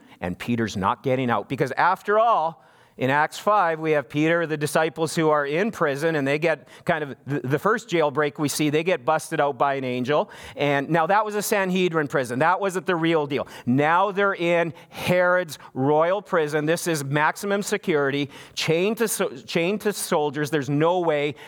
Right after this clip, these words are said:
these guys are get-, or, or there's no way that he's gonna get out now. This situation seemed utterly hopeless. Peter is hours away from dying, and this would be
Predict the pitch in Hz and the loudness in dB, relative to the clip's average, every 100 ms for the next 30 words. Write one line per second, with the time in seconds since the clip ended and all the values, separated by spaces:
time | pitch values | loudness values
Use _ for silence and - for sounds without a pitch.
0 | - 123 160 151 156 131 131 - - 139 | -10 -2 0 2 0 0 -2 -10 -6 -4
1 | 127 135 131 135 - 139 131 123 123 143 | 0 0 2 0 0 -2 -2 -2 0 0
2 | 147 139 123 - - - 117 131 110 120 | 2 0 -2 -6 -16 -4 -2 -2 -2 -2
3 | 110 113 104 104 101 90 82 - _ - | 0 0 0 -2 -2 -2 -2 -8 _ -20
4 | - - 156 190 - - 165 147 143 131 | -14 -2 0 0 -4 -4 -4 -4 -2 0
5 | 131 139 123 127 117 113 - 120 120 113 | -2 -6 -6 -2 -2 -4 -2 -2 -2 -4
6 | 98 101 - - - - - _ _ _ | -4 -6 -8 -12 -10 -10 -12 _ _ _
7 | _ - - - - 170 170 185 180 - | _ -20 -20 -16 -6 -2 2 2 0 -2
8 | 131 104 - 123 135 151 143 156 117 101 | -4 -4 -2 0 0 -2 -4 -2 0 0
9 | 101 - 107 104 107 87 80 101 - _ | -4 -6 -4 -2 -2 -2 -8 -12 -16 _
10 | _ _ _ 113 110 - 127 120 107 101 | _ _ _ -2 -2 -2 -6 -4 -2 -4